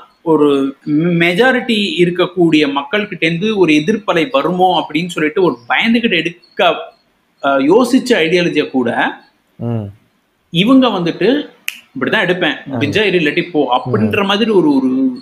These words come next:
Speaker 2: ஆமா.
Speaker 1: அந்த ஒரு ஸ்டர்னா எடுத்திருந்தாங்க.
Speaker 2: ம். இல்ல,
Speaker 1: So,
Speaker 2: இது
Speaker 1: இந்த மாதிரி
Speaker 2: எல்லாமே
Speaker 1: ஒரு ரெண்டு
Speaker 2: பாத்தீங்கன்னா, இது எல்லாமே பாத்தீங்கன்னா, adds on to the brand value தான்.
Speaker 1: Exactly. So,
Speaker 2: ம்.
Speaker 1: இதே வந்துட்டு ஒரு கட்சி இந்த மாதிரி ஐடியாலஜி எடுக்கிறதுக்கும்,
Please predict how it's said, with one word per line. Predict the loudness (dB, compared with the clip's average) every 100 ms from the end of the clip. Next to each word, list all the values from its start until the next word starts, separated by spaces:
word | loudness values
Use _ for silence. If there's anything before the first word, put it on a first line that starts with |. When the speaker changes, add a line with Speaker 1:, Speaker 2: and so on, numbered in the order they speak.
| -12
Speaker 2:
ஆமா. | -4
Speaker 1:
அந்த | -2 0 -2
ஒரு | 0 0
ஸ்டர்னா | -2 -2 0 2 2 2
எடுத்திருந்தாங்க. | 0 2 2 2 0 -2 -6 -12 -20 -10
Speaker 2:
ம். | -6 -4 -6 -10 -20 _ _ _ _
இல்ல, | 2 4
Speaker 1:
So, |
Speaker 2:
இது |
Speaker 1:
இந்த | 6 6
மாதிரி | 6 6
Speaker 2:
எல்லாமே | 6 4
Speaker 1:
ஒரு | 6 4
ரெண்டு | 4 2
Speaker 2:
பாத்தீங்கன்னா, | 0 0 -2 -2
இது | -2 -2
எல்லாமே | 0 0 0 0
பாத்தீங்கன்னா, | 2 0 0 -2 -4 -2 -2 -2
adds | 0 0 2
on | 2 2
to | -2 -2
the | 0 2 4 4
brand | 2 2 0 0
value | -2 -2 -4 -6
தான். | -8 -10 _ _ _ _ _ _ -4
Speaker 1:
Exactly. | 0 2 0 -2
So, | -2 2 2
Speaker 2:
ம். | 0 -6 -20 _
Speaker 1:
இதே | -2 2
வந்துட்டு | 2 2 2 2 4
ஒரு | 4 2 2 0 -2 -4
கட்சி | -4 -4 -2 2 2
இந்த | 2 0
மாதிரி | -2 -2 0 0
ஐடியாலஜி | 0 0 -2 -2 0
எடுக்கிறதுக்கும், | 0 0 0 -2 -10 -4 0 0